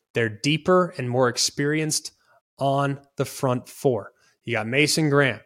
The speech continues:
You got Chris Jenkins, who's gained some weight. I really like what they have along the defensive front. You watch their spring game too. They got two or three guys on the perimeter that are super twitchy. They're gonna be able to create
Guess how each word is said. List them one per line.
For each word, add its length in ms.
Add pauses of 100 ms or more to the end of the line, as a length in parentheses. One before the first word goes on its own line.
(260)
You 80
got 140
Chris 220
Jenkins, 500
who's 180
gained 260
some 180
weight. 240 (360)
I 100
really 680
like 440
what 300
they 180
have 640 (500)
along 340
the 80
defensive 420
front. 300
You 100
watch 240
their 120
spring 320
game 200
too. 380
They 80
got 220
two 180
or 80
three 220
guys 320
on 80
the 80
perimeter 480
that 160
are 80
super 380
twitchy. 580 (280)
They're 120
gonna 180
be 160
able 160
to 80
create 640